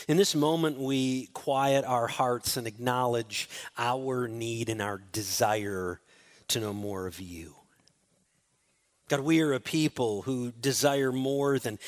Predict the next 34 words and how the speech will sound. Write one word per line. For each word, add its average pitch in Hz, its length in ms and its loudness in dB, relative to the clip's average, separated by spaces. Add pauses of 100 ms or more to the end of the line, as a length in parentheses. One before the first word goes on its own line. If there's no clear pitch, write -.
(120)
shiny 147 580 0
objects 135 640 0
under 131 240 0
the 123 140 -4
tree 135 580 0
and 101 160 -4
fancy - 800 -2
lights 120 680 0
on 110 120 -6
our 98 120 -2
stage 123 840 0
or 110 80 -2
in 98 60 -4
our 92 140 -6
home 127 560 -2 (280)
or 104 80 -6
in 104 80 -2
our 107 140 -2
neighborhoods. 98 840 -8 (1200)
God, 139 100 0
we 151 180 4
are 151 80 6
a 127 80 0
people 151 320 -2
who 127 120 -4
long 165 800 0 (260)
to 160 120 2
know 139 280 2
you 170 600 0
and 131 140 -4
to 123 140 -2
know 117 160 -2
you 98 260 -10 (140)
deeply. - 640 -14